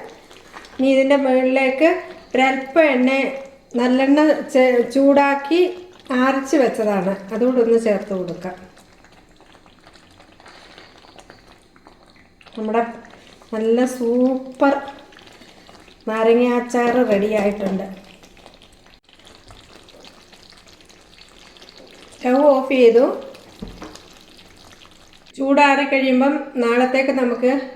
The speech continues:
ഇത് കുപ്പിയിലാക്കി വെക്കാം. ഇത് വെളിയിൽ വെച്ചാൽ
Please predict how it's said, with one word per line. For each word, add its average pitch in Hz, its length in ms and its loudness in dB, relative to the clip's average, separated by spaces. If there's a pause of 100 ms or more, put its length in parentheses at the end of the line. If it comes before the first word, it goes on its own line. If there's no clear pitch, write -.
ഇത് 254 100 0 (120)
കുപ്പിയിലാക്കി 240 800 -2
വെക്കാം. 185 320 -6 (920)
ഇത് 254 140 4 (600)
വെളിയിൽ 262 320 4 (640)
വെച്ചാൽ 262 380 2